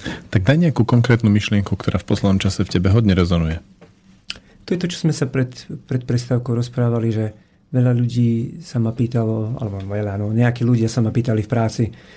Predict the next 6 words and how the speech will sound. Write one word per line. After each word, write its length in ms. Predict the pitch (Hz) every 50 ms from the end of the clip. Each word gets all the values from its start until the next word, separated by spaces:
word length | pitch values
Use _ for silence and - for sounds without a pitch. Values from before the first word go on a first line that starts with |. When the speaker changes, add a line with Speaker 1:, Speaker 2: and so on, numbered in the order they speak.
| - - - - - - -
Speaker 2:
„No 100 | 160 170 175
čo, 320 | 175 - 202 196 180 175 170
trápiš 480 | - 147 147 143 143 143 180 175 175 -
sa 60 | 175
dneska?“ 560 | 165 170 160 - - - 135 135 139 135 - - _ _ _ _ - -
„Nie 240 | 117 110 113 110